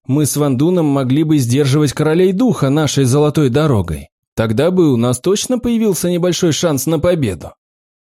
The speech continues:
Однако ученики Шрека не знали, что студенты из Имперской академии духовной инженерии Солнца и Луны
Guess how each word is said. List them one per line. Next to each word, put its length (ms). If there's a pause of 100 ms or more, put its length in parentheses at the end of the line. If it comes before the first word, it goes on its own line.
(220)
Однако 800
ученики 540
Шрека 400
не 160
знали, 520
что 340
студенты 720
из 160
Имперской 640
академии 460
духовной 520
инженерии 520
Солнца 420
и 40
Луны 440